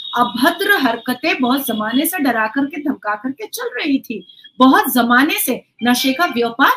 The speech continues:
चल रहा था। और तीन बार संदीप घोष जो अभी, अ, सीबीआई की हिरासत में है, उसका तीन बार ट्रांसफर आता है,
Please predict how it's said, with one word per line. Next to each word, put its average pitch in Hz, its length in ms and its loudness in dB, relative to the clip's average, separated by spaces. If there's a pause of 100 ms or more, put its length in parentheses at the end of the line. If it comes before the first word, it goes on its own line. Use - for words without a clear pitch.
चल 277 200 0
रहा 233 240 0
था। 196 340 -8 (340)
और 302 200 4
तीन 359 680 0
बार 240 440 6 (460)
संदीप 311 600 4
घोष 254 540 0
जो 302 560 0 (240)
अभी, 311 180 2
अ, 240 460 4
सीबीआई 285 560 2
की 311 160 -6
हिरासत 262 540 -4
में 233 200 -2
है, 277 240 -2 (260)
उसका 330 260 -2
तीन 381 460 -4
बार 262 180 2
ट्रांसफर 247 540 -4
आता 240 320 0
है, 214 320 -4